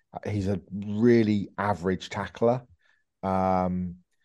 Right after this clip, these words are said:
I don't think his production matches up to his kind of athletic sort of skill set. Uh, he, he's kind of that sort of jack of all trades, kind of line me up all over and just let me,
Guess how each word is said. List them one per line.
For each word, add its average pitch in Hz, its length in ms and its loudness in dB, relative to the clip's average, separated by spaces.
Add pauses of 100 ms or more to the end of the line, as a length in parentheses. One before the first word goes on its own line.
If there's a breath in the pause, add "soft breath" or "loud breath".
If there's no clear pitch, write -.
(460)
I 67 260 2
don't 113 300 0
think 98 140 -8
his 104 120 -4
production 113 540 -2
matches 107 340 -6
up - 200 0
to 107 100 -8
his 104 160 -2
kind 101 180 -2
of 95 100 -4
athletic 104 800 -2
sort 92 340 -2
of - 60 -14
skill 107 540 0
set. - 520 0
Uh, 69 240 -4
he, 98 220 -6
he's 101 220 -12
kind 113 180 -2
of 104 60 -2
that 101 200 0
sort 80 360 -4
of - 80 -20 (720 soft breath)
jack 110 240 0
of 104 100 -2
all 110 160 0
trades, 107 540 4
kind 98 240 -2
of 92 360 -6
line 107 320 2
me 104 120 0
up 98 180 -4
all 101 120 2
over 98 260 2
and 95 100 -2
just 90 160 -12
let 98 200 2
me, 90 260 -4